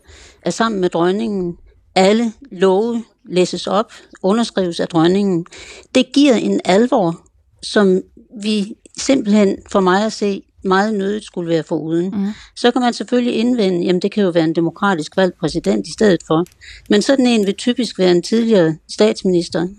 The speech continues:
Speaker 1: og så skulle man have en Mogens Lykketoft eller en Helle Thorning-Schmidt til at sidde for bordenden,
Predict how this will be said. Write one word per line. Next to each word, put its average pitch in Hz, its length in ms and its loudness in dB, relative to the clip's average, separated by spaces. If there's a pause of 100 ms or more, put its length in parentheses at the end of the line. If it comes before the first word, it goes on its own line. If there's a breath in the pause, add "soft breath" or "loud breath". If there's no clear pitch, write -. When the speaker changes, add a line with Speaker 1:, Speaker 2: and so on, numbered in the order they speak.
Speaker 1:
og 180 80 -4
så 226 120 2
skulle 220 220 -2
man 185 120 4
have 190 200 4
en 170 280 0
Mogens 185 300 0
Lykketoft 196 580 -2
eller 170 180 2
en 165 100 2
Helle 170 220 0
Thorning-Schmidt 170 680 -2
til 196 80 0
at 170 100 -2
sidde 196 220 0
for 180 80 -2
bordenden, 190 540 0